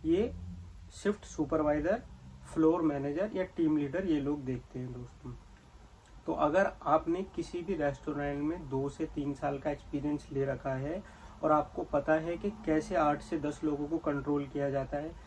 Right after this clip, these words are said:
कि आप जैसे ही नौकरी पे गए, job पे जाने के बाद आपने जितने भी बच्चे या team member वहाँ काम कर रहे हैं सबको बुला लिया कि आज हम लोगों को ये suggestive selling कस्टमर को करनी है, Lobby हमेशा clean होनी चाहिए, Toilet हमेशा clean होनी चाहिए,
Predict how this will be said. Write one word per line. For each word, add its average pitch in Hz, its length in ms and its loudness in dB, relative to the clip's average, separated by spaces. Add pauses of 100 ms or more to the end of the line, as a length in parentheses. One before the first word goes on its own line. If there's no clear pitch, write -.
(240)
कि 156 60 2
आप 147 220 6
जैसे 143 300 -2
ही 156 140 -2
नौकरी 143 420 0
पे 156 160 0
गए, 143 240 0
job 139 340 -2
पे 156 100 2
जाने 139 280 0
के 131 100 -4
बाद 156 180 2
आपने 151 380 0
जितने 147 360 -2
भी 160 120 2
बच्चे 143 540 -4
या 139 180 2
team 143 240 -2
member 143 300 0
वहाँ 147 320 -2
काम 139 240 0
कर 143 140 -4
रहे 156 120 -2
हैं 165 60 -4
सबको 143 360 -4
बुला 135 260 0
लिया 151 240 -2
कि 160 120 -8
आज 147 320 -2
हम 143 200 -4
लोगों 139 320 0
को 180 240 -4 (600)
ये 165 160 6
suggestive 151 480 -2
selling 156 420 0
कस्टमर 147 560 -2
को 147 140 0
करनी 143 320 2
है, 147 80 0
Lobby 139 340 2
हमेशा 143 380 -2
clean 147 360 -2
होनी 143 280 -2
चाहिए, 143 300 -2
Toilet 139 420 0
हमेशा 139 300 -4
clean 143 360 -4
होनी 143 240 -2
चाहिए, 143 360 -6